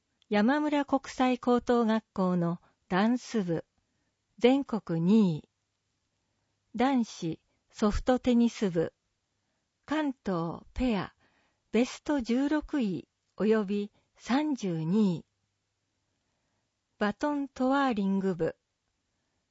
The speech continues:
全国大会出場予定。放送部、全国大会出場予定の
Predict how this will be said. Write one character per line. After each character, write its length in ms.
全 260
国 200
大 260
会 480
出 300
場 320
予 180
定。 440
放 240
送 320
部、 240
全 180
国 200
大 240
会 380
出 260
場 300
予 160
定 480
の 260